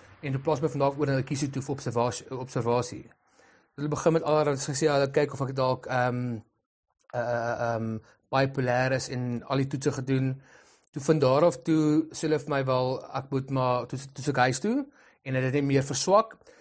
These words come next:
Die Donderdag toe sê ek vir hulle, "Luister, ek, ek het nie gevoel my bene nie. My bene is lam, ek het nie gevoel my blaas nie, ek het nie gevoel my, in my, in my, in my, ehm,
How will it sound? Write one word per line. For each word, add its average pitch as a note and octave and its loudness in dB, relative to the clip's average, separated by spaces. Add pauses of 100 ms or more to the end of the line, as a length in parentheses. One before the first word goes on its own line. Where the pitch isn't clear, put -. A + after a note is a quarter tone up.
Die C#3+ -10
Donderdag F3 0
toe A3+ 0
sê G3 0
ek F3+ -4
vir F3+ -2
hulle, D3 2
"Luister, C#3 0
ek, C#3 -4
ek C#3 -6
het C#3 -2
nie D#3 0
gevoel D3+ 0
my C3 2
bene A#2 0
nie. G#2 -4
My G#2+ -2
bene B2+ 0
is C3+ 0
lam, C3+ 2
ek - -12
het - -18
nie C3+ 0
gevoel C#3+ 0
my C3+ 0
blaas B2 0
nie, C3+ -2
ek A#2 -6
het - -12
nie C3+ -6
gevoel C3+ -2
my, B2 0
in B2 -4
my, B2 -2
in B2+ -2 (760)
my, A#2 0 (200)
in A#2 -4
my, A2+ 0
ehm, A2+ 0